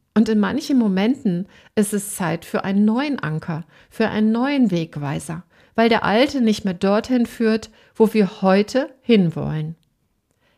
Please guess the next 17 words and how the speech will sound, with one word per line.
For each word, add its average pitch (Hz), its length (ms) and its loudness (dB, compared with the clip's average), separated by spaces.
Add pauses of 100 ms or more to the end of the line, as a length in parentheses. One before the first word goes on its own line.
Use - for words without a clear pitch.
(140)
Wie 269 200 2
aber 226 180 4
beeinflusst 208 760 -2
unser 175 300 -2
Umfeld, 175 640 -2 (140)
was 180 220 0
wir - 100 -2
anstreben? 156 760 -2 (560)
Vielleicht 214 400 2
merkst 226 360 0
du 170 40 -2
es - 200 -8
gar 156 180 -4
nicht, 160 360 -10
aber 196 120 0
natürlich 214 580 0
basieren 180 540 -2